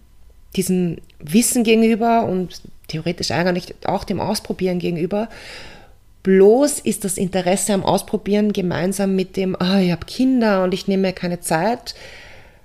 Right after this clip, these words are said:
das ist, ähm, wie so vieles andere auch eingestaubt und war dann einfach auch nicht mehr so vorhanden. Und zu diesem Interesse auszuprobieren gehört auch das Interesse,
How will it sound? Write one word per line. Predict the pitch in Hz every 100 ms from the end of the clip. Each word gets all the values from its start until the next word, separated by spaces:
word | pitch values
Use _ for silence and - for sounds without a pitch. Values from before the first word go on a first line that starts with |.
| - -
das | 190 240
ist, | 226 - -
ähm, | - 190 185 196 190 202 - -
wie | 180 196
so | 208
vieles | 214 208
andere | 170 202 208
auch | -
eingestaubt | 208 214 - 185 - - - - - - - - - - - - - - - - - -
und | 175 170
war | 170 185
dann | 185
einfach | 170 180 180
auch | 165
nicht | 190 -
mehr | 180
so | 175 170 170 170 - - -
vorhanden. | - 170 160 156 139 104 - - - - - - - -
Und | 185 190 185
zu | - - 214
diesem | 226 208 208
Interesse | 196 196 151 190 -
auszuprobieren | 127 190 190 185 - 175 190
gehört | 180 156 180
auch | -
das | - -
Interesse, | 202 190 165 160 - 214 269